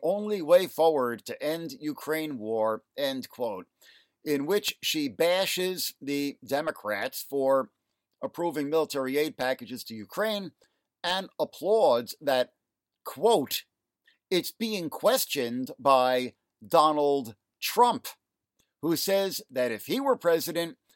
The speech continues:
this war wouldn't happen, that he would have probably talked to Putin, which is right," end quote. Yeah,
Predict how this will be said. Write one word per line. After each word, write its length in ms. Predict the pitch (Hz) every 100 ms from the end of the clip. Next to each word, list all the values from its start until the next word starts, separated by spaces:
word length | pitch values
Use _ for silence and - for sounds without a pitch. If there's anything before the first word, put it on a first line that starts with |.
| _ -
this 260 | 170 127
war 400 | 147 175 175 175 -
wouldn't 420 | 123 175 170 143
happen, 680 | - 143 156 117 92 85 -
that 160 | 123 120
he 180 | 156 160
would 280 | 131 151
have 140 | 139 -
probably 400 | 160 170 147 131
talked 320 | - 180 -
to 80 | 147
Putin, 500 | - 185 - 120 120
which 240 | 151 -
is 200 | 165 139
right," 440 | 104 151 147 113 - _ _ _ _ -
end 340 | 143 143 147 -
quote. 360 | 143 131 113 _ _ -
Yeah, 300 | 233 226